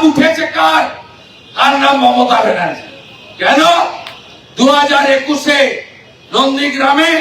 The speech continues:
আমার কাছে এক হাজার নশো ছাপ্পান্ন ভোটে হারার পরে উনি কোর্টে গেছিলেন মামলা করতে। প্রধান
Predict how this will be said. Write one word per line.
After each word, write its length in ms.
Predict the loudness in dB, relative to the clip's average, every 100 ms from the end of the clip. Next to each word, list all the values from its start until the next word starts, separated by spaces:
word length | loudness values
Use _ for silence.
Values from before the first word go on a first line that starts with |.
| -6 -14 -20 -20 -20 -20 -10 -4
আমার 260 | 0 0 0 -2
কাছে 220 | -4 0 0
এক 80 | -2 -4
হাজার 260 | -4 -4 -6 -6
নশো 340 | -8 -2 2 2 0 -8 -20 -16 -12 -12 -4
ছাপ্পান্ন 560 | 0 0 2 2 2 -2 0
ভোটে 260 | -2 0 -2
হারার 360 | 0 0 0 -4 -2
পরে 240 | 0 2 2 0 -4 -12 -20 -20 -20 -20 -20 -20 -20 -8 -4
উনি 140 | -2 -2
কোর্টে 280 | -2 -2 0 -2
গেছিলেন 440 | -4 -6 -6 -8 -8 -4
মামলা 340 | -4 -4 -4 -4
করতে। 280 | -6 -16 -18 -20 -20 -20 -20 -20 -20 -20 -20 -16 -16 -16 -16 -16 -16 -14 -10 -2
প্রধান 340 | 2 4 2